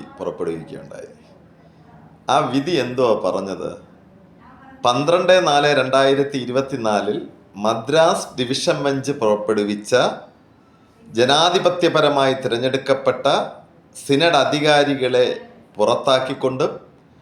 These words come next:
പകരം രണ്ട് റിട്ടയേർഡ് ജഡ്ജിമാരെ നിയോഗിച്ചുകൊണ്ടുള്ള ഉത്തരവാണ് പുറപ്പെടുവിച്ചത്. പന്ത്രണ്ട് നാല് രണ്ടായിരത്തി ഇരുപത്തിനാലിൽ ആ ഉത്തരവിൽ പറഞ്ഞത് സിനഡിൻ്റെ എല്ലാ ഡയസിസിലുള്ള അഡ്മിനിസ്ട്രേഷൻ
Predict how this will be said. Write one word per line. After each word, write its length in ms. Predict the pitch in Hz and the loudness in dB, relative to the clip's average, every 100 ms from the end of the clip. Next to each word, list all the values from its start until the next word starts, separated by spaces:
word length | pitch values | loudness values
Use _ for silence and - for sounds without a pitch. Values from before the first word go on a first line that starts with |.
| _ _ - | _ _ 0
പകരം 400 | 131 156 185 180 | 2 4 2 2
രണ്ട് 240 | 151 151 151 | 0 0 -2
റിട്ടയേർഡ് 520 | 123 120 156 151 139 107 | -2 -2 0 2 0 -2
ജഡ്ജിമാരെ 680 | 120 117 113 151 135 131 120 | -4 -4 -6 -2 2 2 0
നിയോഗിച്ചുകൊണ്ടുള്ള 960 | 117 120 135 135 131 117 120 113 113 | -4 -4 -4 -4 -6 -10 -8 -8 -6
ഉത്തരവാണ് 800 | 110 110 151 131 110 98 95 98 - - - | -6 -6 -4 -2 0 -2 -6 -10 -12 -12 -4
പുറപ്പെടുവിച്ചത്. 680 | 98 95 80 - - - - - _ _ _ - - - | -2 -2 -8 -12 -16 -20 -20 -20 _ _ _ -20 -20 -4
പന്ത്രണ്ട് 400 | 135 156 202 202 208 | -2 2 0 2 4
നാല് 180 | 185 180 | 4 6
രണ്ടായിരത്തി 460 | 170 160 165 165 165 | 4 4 4 2 0
ഇരുപത്തിനാലിൽ 720 | 151 151 156 160 143 143 147 151 | -2 -2 -4 0 2 2 2 2
ആ 60 | 127 | 2
ഉത്തരവിൽ 480 | 135 131 147 147 147 | 2 2 2 2 2
പറഞ്ഞത് 500 | 117 110 110 85 101 - - _ _ - - - - - - - - - - - - | 0 0 -2 -4 -8 -12 -18 _ _ -20 -20 -20 -20 -20 -20 -20 -20 -20 -20 -20 -20
സിനഡിൻ്റെ 720 | - 151 151 180 180 175 175 226 254 - | -6 -2 2 2 2 0 2 2 0 0
എല്ലാ 320 | 123 127 160 190 226 | 0 2 4 4 2
ഡയസിസിലുള്ള 760 | 190 160 175 175 160 160 165 160 | 2 2 2 -2 -10 -8 -4 0
അഡ്മിനിസ്ട്രേഷൻ 1000 | 147 123 147 156 156 - 151 151 151 143 | 0 0 -4 -6 -6 -2 2 2 0 -4